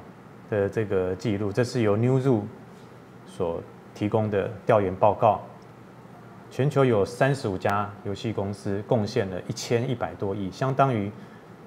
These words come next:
当年的超过三分之二就是由这，这三十五家公司所贡献啊。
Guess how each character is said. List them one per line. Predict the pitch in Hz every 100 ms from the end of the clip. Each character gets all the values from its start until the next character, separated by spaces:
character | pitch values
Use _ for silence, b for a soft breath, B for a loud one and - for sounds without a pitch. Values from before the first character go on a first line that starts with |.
| - - -
当 | 127 127
年 | 101
的 | 98
超 | - 120
过 | 120 123
三 | 120 110
分 | 113
之 | 110
二 | 117 110 98 101 -
就 | -
是 | 113 123
由 | 98 95
这， | 113 101 101 117 - - - - - - - - -
这 | - 107 107
三 | 120 120
十 | 113
五 |
家 | 92 101
公 | 101 101
司 | 104
所 | - 82
贡 | 107 90
献 | - 90 -
啊。 | 95